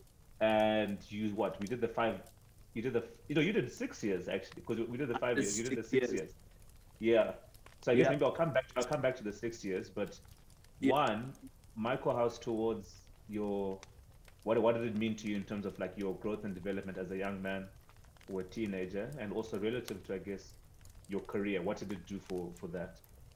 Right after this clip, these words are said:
Speaker 2: <sighs> Uh, it definitely taught me a lot. I think being away from home, uh, being at a boarding school,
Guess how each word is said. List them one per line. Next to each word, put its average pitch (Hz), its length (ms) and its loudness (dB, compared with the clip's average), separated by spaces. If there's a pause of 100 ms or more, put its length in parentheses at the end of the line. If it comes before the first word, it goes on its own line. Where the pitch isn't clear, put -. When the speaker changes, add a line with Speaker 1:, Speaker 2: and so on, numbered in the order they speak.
(760)
Speaker 2:
<sighs> - 60 0 (480)
Uh, 135 160 4
it 139 120 4
definitely 170 300 8
taught 135 240 4
me 131 100 8
a 120 40 8
lot. 120 340 6
I - 20 -8
think 127 200 -2 (180)
being 131 340 4
away 123 320 4
from 120 240 -6
home, 120 460 -2 (220)
uh, 113 320 -2 (420)
being 131 200 4
at 120 100 4
a 117 40 2
boarding 117 360 4
school, 113 360 -2